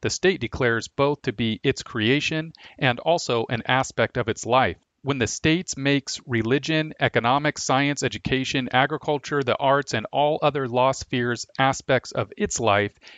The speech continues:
it is denying that it is one among many law spheres in which man operates and claims instead to be the overall governor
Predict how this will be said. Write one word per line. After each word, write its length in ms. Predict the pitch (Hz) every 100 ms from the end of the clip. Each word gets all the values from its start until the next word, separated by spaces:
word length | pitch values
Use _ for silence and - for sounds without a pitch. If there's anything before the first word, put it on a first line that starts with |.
| -
it 140 | 214
is 100 | 180
denying 520 | - 127 139 143 113
that 200 | 123 113
it 100 | 113
is 220 | 113 107 - - -
one 240 | 127 135
among 440 | 110 117 107 104
many 280 | 135 165 160
law 320 | 156 131 131
spheres 580 | 131 - 135 113 101 92 - - -
in 140 | 160
which 200 | 147 -
man 240 | 139 139 120
operates 600 | 123 127 117 98 90 -
and 160 | 147
claims 380 | 131 180 170 139
instead 480 | 120 - - 160 107
to 80 | 113
be 220 | - 120
the 180 | 107 110
overall 400 | 160 151 151 127
governor 580 | 110 131 127 123 113 107